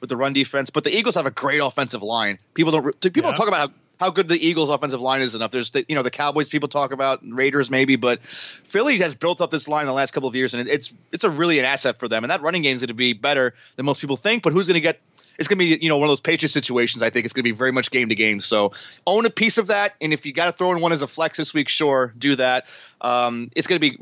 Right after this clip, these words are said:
Speaker 1: really, really awkward to try to call this every week, though.
Speaker 2: I, I am the, the trendy teams. The Titans are the trendiest team, right?
Speaker 1: I, with, with due cause, though, I think.
Speaker 2: Yeah, sure.
Speaker 1: But yeah,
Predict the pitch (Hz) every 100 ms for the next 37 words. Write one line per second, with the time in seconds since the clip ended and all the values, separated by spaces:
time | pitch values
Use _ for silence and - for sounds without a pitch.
0 | 135 127 175 170 147 151 139 - 123 120
1 | 127 - 123 113 123 110 107 110 98 104
2 | - 90 - _ _ - - - - -
3 | 135 175 196 139 - - _ _ _ -
4 | - - - - 156 160 139 - - -
5 | - 160 165 160 - 175 185 190 180 -
6 | 160 139 139 143 160 185 - 214 208 180
7 | 156 160 170 - 135 113 98 - - 76
8 | - - - - _ _ - 101 107 107
9 | - - - 190 214 214 190 196 - -
10 | - 160 - 139 135 107 107 101 98 -
11 | 101 415 127 - 294 123 82 110 104 -
12 | 113 104